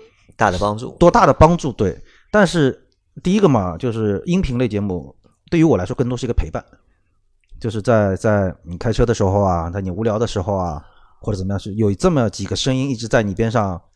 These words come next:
Speaker 2: 就反正正经不正经的，反正真不真假不假，有这样一个，一个声音在陪伴，这个是一个，一个目的。另外一个就是说，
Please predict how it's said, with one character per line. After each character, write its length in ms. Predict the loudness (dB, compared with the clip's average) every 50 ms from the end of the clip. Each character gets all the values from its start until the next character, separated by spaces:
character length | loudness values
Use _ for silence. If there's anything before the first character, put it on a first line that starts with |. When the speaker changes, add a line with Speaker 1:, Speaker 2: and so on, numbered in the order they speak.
| _ _ _ _ _ _ _ _ _ _ _ _ _ _ _ -10
Speaker 2:
就 160 | -6 -6 -4
反 160 | -2 -2 0 0
正 160 | 0 0 2
正 160 | 2 2 2
经 120 | 2 0
不 80 | -2 -2
正 120 | -2 -2
经 160 | -4 -4 -2 2
的， 380 | 4 4 4 4 4 2 0
反 100 | 0 0
正 80 | 0 2
真 140 | 2 0 0
不 80 | 0
真 100 | -2 0
假 160 | 0 0 0
不 60 | 2 0
假， 160 | 0 0 0
有 60 | 0
这 120 | 4 4
样 120 | 4 6 4
一 40 | 4
个， 140 | 2 2
一 40 | 2
个 60 | 0
声 120 | 0 0 0
音 60 | 0
在 60 | 0
陪 160 | -2 -2 -2
伴， 220 | 0 0 0 0 0
这 100 | -2 0
个 80 | 0
是 200 | 0 -2 -2 -6
一 80 | -6 -4
个， 220 | -4 -4 -4 -4 -8 _ _ _ _ _ _ -14
一 80 | -10
个 80 | -8 -8
目 100 | -8 -8
的。 80 | -6 -4
另 140 | -2 2 4
外 140 | 4 4
一 60 | 4 4
个 100 | 2 0
就 80 | -2
是 60 | -2
说， 180 | 0 0 -2